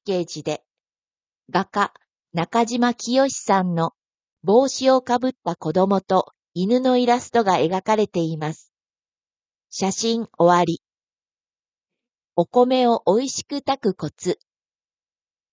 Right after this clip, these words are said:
一、水に浸す時間は、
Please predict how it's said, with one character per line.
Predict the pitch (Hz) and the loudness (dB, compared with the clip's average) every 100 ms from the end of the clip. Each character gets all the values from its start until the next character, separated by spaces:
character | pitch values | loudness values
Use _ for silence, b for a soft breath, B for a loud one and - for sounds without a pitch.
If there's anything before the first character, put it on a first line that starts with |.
| _ - | _ -14
一、 | 185 - 226 - _ _ _ _ _ _ _ _ _ - | -14 -10 -10 -10 _ _ _ _ _ _ _ _ _ -6
水 | 175 202 269 | -4 -2 -4
に | 277 277 | -6 -8
浸 | - 269 277 | -4 -4 -2
す | 247 | -6
時 | 185 180 | -6 -6
間 | 196 190 196 | 0 0 0
は、 | 190 185 | 0 -2